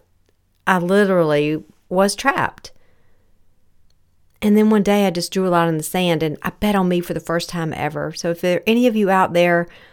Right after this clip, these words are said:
that have just done that, well done you. Give yourselves a pat on the back.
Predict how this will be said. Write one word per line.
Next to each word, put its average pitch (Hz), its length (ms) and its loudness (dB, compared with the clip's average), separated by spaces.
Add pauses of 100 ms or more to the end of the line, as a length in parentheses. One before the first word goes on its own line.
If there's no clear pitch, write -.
(160)
that 170 100 -2
have 151 100 -2
just 185 300 -4
done 175 200 0
that, 156 360 -2 (800)
well 196 380 2
done 170 380 2
you. 147 340 -4 (180)
Give 214 140 0
yourselves 170 380 -2
a 127 100 -2
pat 160 300 -6
on 151 100 -2
the 151 80 -8
back. 151 440 -4